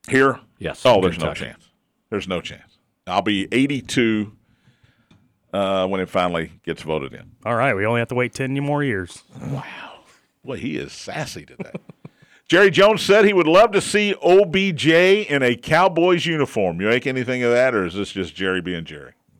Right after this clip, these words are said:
Speaker 2: Jerry being Jerry.
Speaker 1: O B J,
Speaker 2: Jerry
Speaker 1: what is
Speaker 2: likes
Speaker 1: the
Speaker 2: to hear
Speaker 1: best?
Speaker 2: himself.
Speaker 1: First of all,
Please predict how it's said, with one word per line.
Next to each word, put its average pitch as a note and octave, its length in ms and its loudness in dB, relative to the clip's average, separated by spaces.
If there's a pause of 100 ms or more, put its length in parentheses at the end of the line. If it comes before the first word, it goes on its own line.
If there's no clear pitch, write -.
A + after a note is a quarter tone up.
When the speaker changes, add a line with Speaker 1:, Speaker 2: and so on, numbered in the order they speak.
(180)
Speaker 2:
Jerry D#2 260 -8
being D2 280 -16
Jerry. C#2+ 380 -18 (960)
Speaker 1:
O F#3+ 140 6
B B3 160 2
J, C#3 580 4 (800)
Speaker 2:
Jerry D#3+ 160 4
Speaker 1:
what B3 80 8
is F#3 60 2
Speaker 2:
likes F3+ 120 2
Speaker 1:
the F3+ 80 4
Speaker 2:
to C3 100 -4
hear - 40 -2
Speaker 1:
best? E3 300 6
Speaker 2:
himself. - 380 -8
Speaker 1:
First G#3+ 260 4
of D#3 100 2
all, C3 400 6